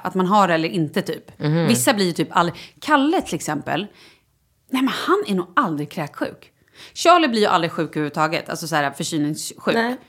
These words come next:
Speaker 1: Utan åker han på något, då är det kräksjuk.
Speaker 2: Mhm.
Speaker 1: Och då kan gärna jag också få en släng av det. Men Kalle, banne mig.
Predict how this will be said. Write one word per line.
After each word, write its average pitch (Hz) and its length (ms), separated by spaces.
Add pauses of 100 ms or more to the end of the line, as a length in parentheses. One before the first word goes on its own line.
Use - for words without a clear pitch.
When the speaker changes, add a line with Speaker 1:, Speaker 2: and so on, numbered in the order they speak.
Speaker 1:
Utan 185 240
åker 214 180
han 247 200
på 180 140
något, 156 260
då 170 140
är 160 60
det 156 60
kräksjuk. - 680
Speaker 2:
Mhm. 269 500
Speaker 1:
Och 196 80
då 196 520 (140)
kan 170 180
gärna 151 240
jag - 100
också - 360 (120)
få - 160
en 185 100
släng 160 280
av 160 120
det. - 140 (340)
Men 175 580 (340)
Kalle, 233 460 (200)
banne 214 380
mig. 139 320